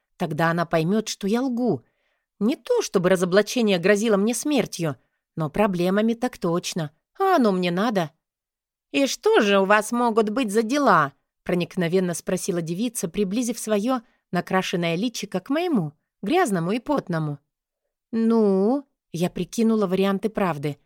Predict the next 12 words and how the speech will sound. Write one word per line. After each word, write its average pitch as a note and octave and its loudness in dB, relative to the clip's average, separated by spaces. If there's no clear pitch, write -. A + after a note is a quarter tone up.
Какая G#3+ -2
из A3 0
них C4+ -2
правдивее? G3+ -2
«У B3 0
меня D4+ 2
есть D4 -2
подруга, E3+ 2
маг, G#3 0
и A3+ 2
она B3+ 2
очень, A#3+ 2